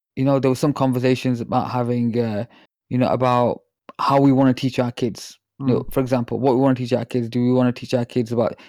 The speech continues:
Speaker 1: this L G B T? You know, th-, th-, there's that thing in, um, Birmingham with the schools.
Speaker 2: Oh, where the, uh, six hundred students pulled, got pulled out
Speaker 1: Yes.
Speaker 2: from something. Yeah.
Speaker 1: You, the, a number of Muslims that said, "You know what?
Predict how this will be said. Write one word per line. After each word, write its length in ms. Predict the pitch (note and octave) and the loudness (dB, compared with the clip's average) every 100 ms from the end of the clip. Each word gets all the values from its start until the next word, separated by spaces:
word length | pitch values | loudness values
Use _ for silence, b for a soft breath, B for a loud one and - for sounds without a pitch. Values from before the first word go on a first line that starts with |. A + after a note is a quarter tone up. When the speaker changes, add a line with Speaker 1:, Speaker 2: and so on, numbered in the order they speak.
| - | -4
Speaker 1:
this 160 | D3+ - | -2 0
L 180 | D3+ C#3+ | 2 2
G 160 | C3+ | 2
B 160 | B2+ C#3 | 2 0
T? 140 | C#3 | 0
You 160 | B2 D#3 | 2 4
know, 80 | G#3 | 2
th-, 260 | D3+ D3 | 0 -2
th-, 160 | D3+ C#3 | -2 0
there's 180 | D3 C#3+ | 2 2
that 220 | D3 - | 0 0
thing 180 | D3+ D3 | 0 2
in, 220 | C#3 C3 | 4 4
um, 260 | B2+ B2 A#2 _ _ | 4 2 0 _ _
Birmingham 500 | - C3+ B2+ G#2 G#2+ - _ _ _ - | 2 4 4 2 -6 -10 _ _ _ -14
with 100 | C3 | -10
the 60 | A#2 | -8
schools. 540 | - D3+ A#2+ A2+ - _ _ _ - | 0 2 2 -2 -12 _ _ _ -6
Speaker 2:
Oh, 240 | C#3+ C3 B2 | -2 -2 0
where 160 | B2+ | 0
the, 280 | B2 A#2+ A#2 B2 | 0 0 -2 -4
uh, 120 | B2+ | -6
six 220 | - - E3 | -4 -4 -4
hundred 220 | C3 B2+ | -2 -4
students 400 | - C3 B2+ A#2+ | -2 -2 -4 -4
pulled, 360 | C3 A#2 A2+ - - C#3 | -4 -4 -6 -12 -14 -6
got 180 | B2 | -4
pulled 240 | - B2 A#2 | -2 -2 -2
out 140 | A2 | 0
Speaker 1:
Yes. 140 | C#3 B2+ A#2 - | 2 2 -2 -8
Speaker 2:
from 100 | A#2 | -8
something. 200 | - A#2+ | -6 -4
Yeah. 120 | A#2 | -2
Speaker 1:
You, 200 | B2+ B2+ B2 | -2 -2 0
the, 200 | B2+ - | -2 2
a 40 | C#3 | 4
number 560 | C3+ C#3+ F#3 G3 F#3 | 6 6 6 6 6
of 220 | - C3 D3 | 2 0 0
Muslims 440 | E3 - D3+ A#2 | 2 2 2 2
that 160 | B2 - | 0 2
said, 340 | C3 A#2 - _ _ _ _ _ _ | 0 0 -4 _ _ _ _ _ _
"You 160 | A#2+ B2+ | -2 2
know 100 | C3+ | 2
what? 260 | D3 D#3 | 4 2